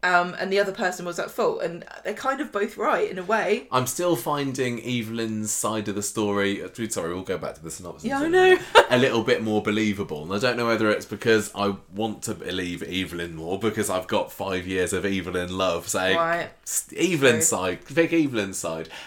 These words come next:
Speaker 2: And I don't think they're gonna throw Evelyn under the bus about th-,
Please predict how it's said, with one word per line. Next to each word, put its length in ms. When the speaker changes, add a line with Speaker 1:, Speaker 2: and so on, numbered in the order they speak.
Speaker 2:
And 140
I 60
don't 280
think 180
they're 120
gonna 300
throw 280
Evelyn 340
under 240
the 100
bus 340
about 420
th-, 340